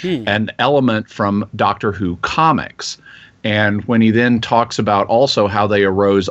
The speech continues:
Speaker 2: on Mondas, he's referring, although it's not as clear, he's referring to spare parts because that's the how the Cybermen arose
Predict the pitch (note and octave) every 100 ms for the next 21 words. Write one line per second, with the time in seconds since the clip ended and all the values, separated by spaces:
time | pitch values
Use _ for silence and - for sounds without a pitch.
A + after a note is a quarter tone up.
0 | - A2 G#2 G2 A#2+ E3+ B2+ E2+ E2+ -
1 | - A2 G2+ G2+ G2+ - C3+ A2+ G2 F#2+
2 | F2+ - F#2 D#2+ - E3 C#3+ F2 - -
3 | - A#2 G#2+ G#2 - C#3 C3+ A2 G#2 -
4 | F3+ E3+ A2 - - A#2 G#2+ G#2 - C3+
5 | D#2 - - G2+ E2+ G#2+ G2 G2+ G#2 -
6 | - G2+ F#2+ A2+ G#2+ F#2+ - G2+ G2 G2
7 | F#2+ F#2 F#2 F2 F#2+ F#2